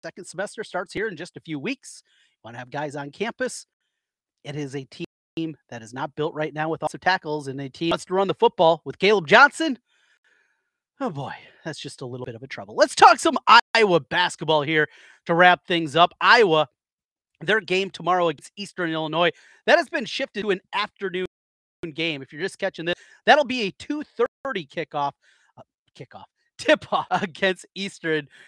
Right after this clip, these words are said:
Illinois, uh, a game that has been moved up. The women's game will also be played at noon. So we'll have an action podcast coming up for you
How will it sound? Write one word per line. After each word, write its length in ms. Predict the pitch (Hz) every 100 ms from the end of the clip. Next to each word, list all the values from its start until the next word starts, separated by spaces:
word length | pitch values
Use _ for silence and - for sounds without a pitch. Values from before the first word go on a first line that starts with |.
| _
Illinois, 540 | 190 185 175 175 160 151 _ _ -
uh, 220 | 151 160 160
a 60 |
game 220 | 151 180 165
that 120 | 165
has 120 | 147
been 180 | 165 156
moved 260 | 165 139
up. 140 | 160 -
The 80 | 151
women's 300 | 214 220 139
game 200 | 185 185
will 140 | 165 - -
also 180 | -
be 140 | 151 156
played 320 | - 156 147
at 200 | 165 156
noon. 240 | 165 165 165
So 100 | 240
we'll 80 | 359
have 80 |
an 100 | 349
action 280 | 226 160 156
podcast 420 | 170 170 175 165
coming 180 | - 160
up 120 | 160
for 80 | 160
you 160 | 160